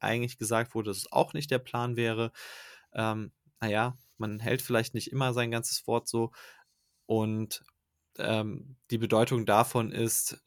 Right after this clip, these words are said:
dass man, äh, die Aktionäre verwässert, aber dadurch muss halt Vonovia kein Cash auszahlen.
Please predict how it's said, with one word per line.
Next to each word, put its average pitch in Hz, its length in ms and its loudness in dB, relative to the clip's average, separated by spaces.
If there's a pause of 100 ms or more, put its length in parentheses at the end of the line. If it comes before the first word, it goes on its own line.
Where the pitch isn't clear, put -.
dass 104 340 2
man, 107 560 -2 (680)
äh, 110 260 0
die 107 400 -4
Aktionäre 110 560 0
verwässert, 143 720 0
aber 107 180 4
dadurch 107 300 0
muss 113 180 -4
halt 107 140 -2
Vonovia 107 320 2
kein 110 200 -4
Cash - 220 -2
auszahlen. - 580 -2